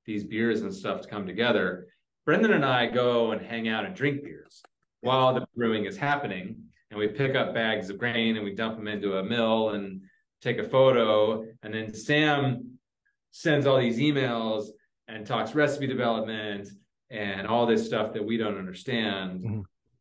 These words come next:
Speaker 1: and then explains it to us every time we do this. And then we remember, like, one more piece each time. Um, but, but that's the cool part about it, is that, like, it's,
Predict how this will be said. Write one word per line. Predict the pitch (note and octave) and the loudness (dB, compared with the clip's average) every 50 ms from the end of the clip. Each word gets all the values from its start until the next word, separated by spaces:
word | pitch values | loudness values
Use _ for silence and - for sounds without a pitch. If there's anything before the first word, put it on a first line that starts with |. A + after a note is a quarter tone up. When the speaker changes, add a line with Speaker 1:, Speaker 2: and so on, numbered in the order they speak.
| _ _ - | _ _ -4
Speaker 1:
and | C#3 C3+ | 0 0
then | B2+ | 2
explains | A#2 A2+ - - D3+ D3+ D#3 D#3 C3+ | 0 0 -2 0 2 4 6 6 6
it | C3+ G#2 | 4 2
to | - A#2 A2 | 2 0 0
us | A2 G#2+ | 0 0
every | A#2+ G#2+ G#2 G2 | 0 -2 -2 -4
time | G#2 G#2 G2+ | -4 -6 -6
we | G2 G2 F#2+ | -6 -8 -6
do | A2+ B2 C3 C3 | -2 0 2 4
this. | A#2 A2 G#2 - - | 4 4 2 0 -2
And | G2+ F#2+ | -6 -10
then | F#2+ F#2+ | -10 -8
we | F#2+ | -8
remember, | F#2+ F#2+ F#2 G2 F#2+ F#2 F#2 | -8 -6 -4 -4 -4 -4 -6
like, | F2+ F2+ F2+ F2+ - | -6 -8 -10 -10 -8
one | G2+ G2 G2+ G2+ F#2+ | -6 -6 -6 -6 -8
more | F#2+ F#2+ F#2 | -8 -10 -10
piece | F#2 - G#2+ G#2+ G#2+ G#2+ - | -10 -10 -10 -10 -10 -10 -8
each | C3 A#2+ - - - | -10 -10 -10 -12 -10
time. | - C3 B2+ B2+ C3 B2+ B2+ _ _ _ _ _ _ _ - | -8 -8 -6 -6 -8 -10 -12 _ _ _ _ _ _ _ -10
Um, | G#2+ G2+ F#2 F2+ F2 F2 - F2+ - - - _ _ _ _ _ _ | -8 -6 -6 -8 -8 -12 -14 -16 -16 -18 -20 _ _ _ _ _ _
but, | - G#2+ F#2+ - - - - - _ | 0 0 0 0 0 -6 -12 -8 _
but | - E3 D#3+ - | 0 0 2 4
that's | A3 A#3 A3+ A3+ | 4 4 4 6
the | G#3 G3 | 4 4
cool | G3 F#3+ F#3 | 6 4 4
part | F3+ E3+ D#3+ E3 | 6 4 4 4
about | G3 G3+ F3+ | 4 4 4
it, | D3+ D#3+ | 4 4
is | C#3+ C#3 | 4 4
that, | C#3+ | 4
like, | C#3 C#3 C3+ C3+ | 4 4 2 2
it's, | D#3 D#3 - - - | 0 -2 -4 -8 -12